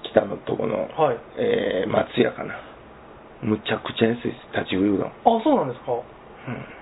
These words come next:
Speaker 2: 行ったことないと思います、多分僕。
Speaker 1: かけが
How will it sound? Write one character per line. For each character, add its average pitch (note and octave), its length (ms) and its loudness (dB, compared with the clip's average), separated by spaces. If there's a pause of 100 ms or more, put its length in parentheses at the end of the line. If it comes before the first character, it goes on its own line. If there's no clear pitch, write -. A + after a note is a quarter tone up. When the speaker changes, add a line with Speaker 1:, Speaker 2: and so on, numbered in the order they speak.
(380)
Speaker 2:
行 A3 120 -2
っ - 20 -16 (100)
た B3 60 8
こ G#3+ 100 2
と F#3+ 100 2
な C3+ 120 4
い C3+ 40 0
と C#3+ 60 0
思 B2+ 80 2
い B2 60 4
ま A2+ 60 -2
す、 - 40 -10
多 C#3 80 0
分 A#2+ 140 -4
僕。 A2+ 280 -12 (1040)
Speaker 1:
か F3+ 140 6
け B2+ 200 4
が - 200 -4